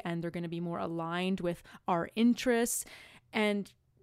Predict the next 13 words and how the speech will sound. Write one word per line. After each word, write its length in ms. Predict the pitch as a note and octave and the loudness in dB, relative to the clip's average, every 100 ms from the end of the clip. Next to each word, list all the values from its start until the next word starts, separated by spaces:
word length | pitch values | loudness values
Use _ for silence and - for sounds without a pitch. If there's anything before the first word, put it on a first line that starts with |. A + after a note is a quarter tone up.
| - | 4
that's 260 | G#3+ - | 4 4
what 100 | A#3+ | -2
he's 180 | G3+ G#3 | -2 0
saying 360 | - F#3+ F#3 F3+ | 2 2 2 0
is 120 | E3 | -2
really 200 | F3 F3 | -2 0
gonna 180 | F3+ E3+ | -2 -4
push 360 | - A3 G3 - | -2 -2 -2 -4
A 140 | G3 | -4
I's 260 | F3+ E3+ E3+ | 0 -2 0
role 260 | F3 F3 F#3 | 0 0 2
beyond 680 | G3+ - G3 F3+ F3+ F#3+ F3+ | 0 -2 -4 -2 0 0 0
just 560 | F#3+ E3 F3+ - - | 0 0 -2 -6 -8